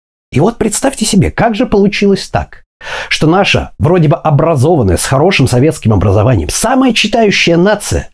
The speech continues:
как только у нас поперло со всех сторон чумаки, бабы-нюры, целители, паси в та-, пасеки в тазике и так далее, мы все бросились толпам к телевизору заряжать воду и заниматься всей вот этой кашпирятиной.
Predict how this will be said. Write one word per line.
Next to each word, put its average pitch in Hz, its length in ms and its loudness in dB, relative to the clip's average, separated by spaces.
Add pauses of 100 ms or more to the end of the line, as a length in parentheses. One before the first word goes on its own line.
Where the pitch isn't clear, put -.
(680)
как 160 240 -4
только 202 360 -2
у 135 100 4
нас 151 280 0
поперло 151 680 0
со - 160 -4
всех - 260 -2
сторон 127 400 0
чумаки, 160 840 0
бабы-нюры, 156 840 2
целители, 151 840 0 (460)
паси 185 340 0
в - 140 -6
та-, 175 300 -2
пасеки 180 420 0
в - 80 -6
тазике 160 400 0
и 131 60 2
так 139 180 2
далее, 156 200 2
мы 120 140 4
все 113 260 -2
бросились 120 960 0
толпам 117 380 0
к - 80 -2
телевизору 117 580 2
заряжать 104 540 2
воду - 380 4
и - 100 6
заниматься 98 500 2
всей - 180 2
вот 92 180 0
этой 101 180 2
кашпирятиной. - 760 -2